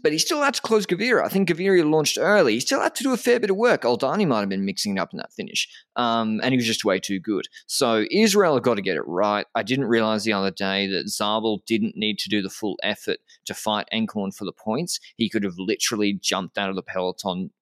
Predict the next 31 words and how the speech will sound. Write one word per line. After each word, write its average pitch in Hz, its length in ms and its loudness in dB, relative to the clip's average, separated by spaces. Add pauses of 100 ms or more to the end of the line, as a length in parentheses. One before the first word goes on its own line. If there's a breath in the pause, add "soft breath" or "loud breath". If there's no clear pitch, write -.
(120)
doing 92 220 -4
two 107 180 -2
hundred 90 340 -6
watts, - 360 -6 (300 soft breath)
c-, - 100 -12
taken 98 340 -4
second 92 480 -6
and 87 80 -6
would 87 80 -6
have - 120 -12
kept - 280 -8
blue. 117 300 2 (220 loud breath)
So - 180 -2
they 120 180 2
got 139 140 4
to 113 60 2
get 101 160 0
it 69 40 -4
right 95 260 0
for 104 120 -6
Nizzolo. 95 640 0 (260 loud breath)
But - 240 -4
I 131 100 2
like 127 280 0
Cav. 95 360 -4 (100)
Quickstep 107 420 -2
will 95 160 -6 (180)
probably 95 300 -2
get 87 160 -6
it 76 100 -6
right. 92 380 -4